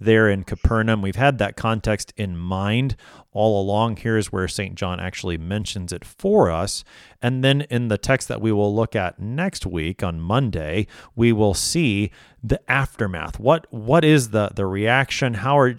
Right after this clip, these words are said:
how is Jesus going to kind of wrap things up? What will people think about him from this bread of life discourse that he's been giving here at the synagogue in Capernaum? Pastor Boisclair, we got about two minutes here on the morning.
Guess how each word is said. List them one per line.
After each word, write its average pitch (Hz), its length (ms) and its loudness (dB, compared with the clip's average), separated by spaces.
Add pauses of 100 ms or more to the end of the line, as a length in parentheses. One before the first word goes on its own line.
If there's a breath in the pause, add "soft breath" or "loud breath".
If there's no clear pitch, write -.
how 131 140 2
is 123 60 2
Jesus 113 260 -4
going 104 180 -4
to 92 60 -10
kind 98 160 -6
of 87 180 -8
wrap 131 280 0
things 110 380 -4
up? 113 220 2
What 117 260 0
will 113 120 -2
people 104 380 -2
think 117 280 -6
about 92 240 -2
him 90 160 -6
from 120 560 -4
this 90 380 -4 (160)
bread 113 240 0
of 98 120 0
life 92 280 -4
discourse 95 600 -6 (440 soft breath)
that 98 100 -8
he's 113 180 0
been 104 220 -2
giving 95 340 -4
here 143 280 0
at 131 100 0
the 107 80 -6
synagogue 87 560 -4 (480 soft breath)
in 98 340 -6 (100)
Capernaum? 85 640 -6 (640 soft breath)
Pastor 135 260 0
Boisclair, 135 400 2
we 123 80 2
got 110 140 0
about 92 300 -2 (340)
two 190 160 2
minutes 151 300 0
here 143 220 2
on 120 200 -2
the 113 60 -2
morning. 123 500 -2